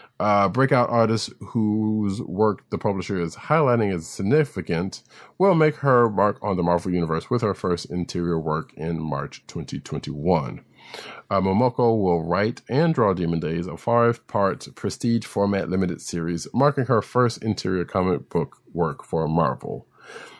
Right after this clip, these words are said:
Uh, the story takes place in Japan and focuses on a group of Marvel characters reimagined for what Momoko describes as a traditional Japanese yokai-style horror story, which tell tales of, uh, historic,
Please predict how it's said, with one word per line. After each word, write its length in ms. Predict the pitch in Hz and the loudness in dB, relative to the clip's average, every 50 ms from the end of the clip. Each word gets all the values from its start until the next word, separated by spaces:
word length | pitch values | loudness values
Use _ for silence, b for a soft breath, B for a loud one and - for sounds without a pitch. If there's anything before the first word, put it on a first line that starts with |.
| B B _ _ | B B _ _
Uh, 260 | - 101 98 95 98 | 0 2 2 2 2
the 100 | 95 101 | 0 0
story 260 | - - 139 131 131 | 2 4 4 4 4
takes 220 | 127 - 120 113 - | 4 2 2 2 2
place 180 | 123 113 110 | 0 0 2
in 80 | 110 107 | 0 -2
Japan 380 | 104 110 151 156 147 147 143 135 | 0 2 4 4 6 6 6 4
and 80 | 123 | 4
focuses 400 | - 123 113 113 113 107 107 117 | 4 2 0 0 -2 -2 0 2
on 160 | 113 107 101 | 4 4 4
a 40 | 95 | 2
group 220 | 85 92 98 92 - | 2 0 -2 -2 -2
of 160 | 95 82 - | -4 -4 -2
Marvel 320 | 90 92 95 90 90 92 | 0 2 2 2 0 -4
characters 520 | - - 95 90 85 - 98 90 85 - - | -4 -2 -2 -2 -2 -2 -2 -2 -2 -4 -4
reimagined 720 | - 101 110 123 123 117 113 110 107 - - 107 104 - | -2 0 2 4 6 6 6 6 4 2 2 0 -2 -2
for 180 | - - 85 80 | -2 -4 -4 -2
what 240 | 82 95 92 - | 0 0 0 0
Momoko 520 | 90 92 92 92 98 101 98 - 101 90 85 | 0 0 2 4 4 4 2 2 -2 -2 -2
describes 400 | 85 - - 87 82 82 82 - | -4 -6 -6 -4 -4 -4 -4 -4
as 300 | 82 80 80 80 - - - | -6 -6 -6 -8 -12 -10 -6
a 380 | 90 87 85 80 78 80 80 76 | -2 -2 0 0 0 -2 -4 -6
traditional 600 | - - 90 87 131 143 139 - 127 120 117 117 | -6 -8 -4 0 0 0 2 2 4 4 4 4
Japanese 600 | 101 95 110 107 - 107 98 98 98 92 95 92 | 2 0 -2 -2 0 0 2 2 2 0 -2 -2
yokai-style 840 | 82 95 101 98 - 104 95 90 90 85 - - 90 87 85 80 76 76 | -2 -2 -2 0 2 2 2 2 0 -4 -4 -2 -2 -2 -2 -4 -6 -6
horror 300 | - - 156 165 139 131 | -2 2 4 4 4 2
story, 420 | - 90 85 82 82 85 95 - B B B B B B B B | 0 -2 -4 -2 -2 -2 -4 -4 B B B B B B B B
which 240 | 196 208 202 - - | 2 2 2 2 2
tell 320 | - 156 143 143 139 135 | 4 6 6 6 6 4
tales 420 | 131 - - 120 113 113 110 104 - | 2 2 4 4 6 6 4 4 2
of, 400 | - 101 98 98 98 95 90 90 | 0 2 4 4 4 4 4 2
uh, 220 | 92 92 90 87 | 2 4 2 2
historic, 680 | 87 - 92 - - - 92 92 90 85 82 - - - | 0 -4 -8 -8 -4 0 0 2 2 0 -2 -6 -16 -20